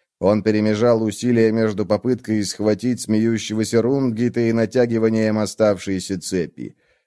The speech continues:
Рундгит уклонился, перепрыгнув с ноги на ногу. Гном молотил кряжестыми ногами в направлении Рундгита.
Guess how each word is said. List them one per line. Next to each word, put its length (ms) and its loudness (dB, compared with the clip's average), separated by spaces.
Рундгит 560 2
уклонился, 680 2
перепрыгнув 680 0
с 80 -8
ноги 260 2
на 200 0
ногу. 460 -10
Гном 480 2
молотил 680 2
кряжестыми 640 2
ногами 460 2
в 80 0
направлении 680 -2
Рундгита. 840 -4